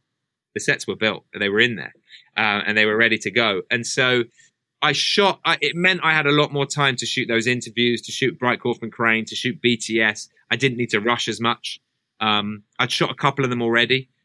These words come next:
before the pandemic. I'd shot David Beckham already. I'd shot B T S already. Um, and then I was like, "Let's just wait. Let's see. There's not, let's just see what happens over this next few months." Um,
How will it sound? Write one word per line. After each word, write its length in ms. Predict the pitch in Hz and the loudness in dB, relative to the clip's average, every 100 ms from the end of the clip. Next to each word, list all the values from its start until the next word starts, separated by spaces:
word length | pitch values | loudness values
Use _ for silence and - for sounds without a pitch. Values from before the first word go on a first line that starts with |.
| _ | _
before 320 | 110 - 131 | -8 -2 -2
the 80 | 117 | -2
pandemic. 580 | - 123 120 120 120 113 | -2 -2 2 0 0 -2
I'd 140 | 107 | -2
shot 160 | - - | -2 0
David 260 | 110 101 | 0 0
Beckham 360 | 123 113 - 113 | 0 -2 -2 -4
already. 340 | 110 110 107 | 0 2 2
I'd 100 | 104 | -2
shot 200 | - 110 | -4 -6
B 120 | 110 107 | -6 -6
T 180 | 113 107 | -2 -2
S 180 | 107 | -2
already. 400 | 107 104 104 98 - - _ - | -4 -2 -2 -4 -10 -20 _ -2
Um, 240 | 117 113 - | -2 -4 -6
and 120 | 135 147 | -4 0
then 80 | |
I 60 | 147 | 0
was 140 | 135 | 0
like, 100 | 135 | 0
"Let's 140 | 135 143 | 0 0
just 160 | 131 | -4
wait. 240 | 120 123 98 | 0 0 0
Let's 160 | 120 | -4
see. 320 | - 127 113 _ _ _ | -4 -4 -4 _ _ _
There's 160 | 127 131 | -4 -2
not, 180 | 131 - _ | -2 -6 _
let's 140 | 139 139 | -2 -2
just 160 | 139 | -2
see 140 | 147 127 | 0 0
what 160 | 120 | 0
happens 420 | 120 117 110 101 | -2 -2 -4 -4
over 220 | 104 95 101 | -4 -4 -6
this 160 | - | -6
next 240 | 110 - - | -4 -6 -6
few 180 | 107 | -2
months." 420 | 107 107 - - - _ _ _ - | 0 -2 -4 -16 -18 _ _ _ -4
Um, 400 | 120 120 117 117 | 0 0 -2 -8